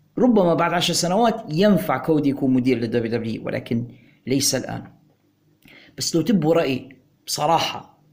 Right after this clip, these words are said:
ومش لأني معجب بالمصارعة هذا، ولكني فعلًا شايف أنه هو ينفع يكون مدير لل دبليو دبليو إي ويقدر ينقذ ال دبليو دبليو إي ويقدر ينتشلها، حنعطيكم اسم من خارج الصندوق تمامًا.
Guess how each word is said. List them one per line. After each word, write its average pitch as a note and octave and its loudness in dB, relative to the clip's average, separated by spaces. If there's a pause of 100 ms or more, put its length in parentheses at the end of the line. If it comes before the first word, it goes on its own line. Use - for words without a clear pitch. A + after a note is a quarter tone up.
(180)
ومش E3+ 0
لأني E3 2
معجب B2 2
بالمصارعة A2+ -4
هذا، G#2+ -8
ولكني B2 -2
فعلًا B2+ 0
شايف A#2+ -4
أنه A#2+ -4
هو B2 2
ينفع C3 -2 (300)
يكون C#3 0
مدير B2 4
لل G#2+ -8
دبليو A#2+ -2
دبليو B2 0
إي - -8
ويقدر C3 0
ينقذ B2+ 2
ال A#2+ -4
دبليو A#2+ -4
دبليو B2 0
إي A#2 -2
ويقدر C#3 2
ينتشلها، E3 0 (240)
حنعطيكم C#3 -4
اسم D#3+ -2
من B2+ 2
خارج D3 -2
الصندوق B2 -6 (300)
تمامًا. A#2 -6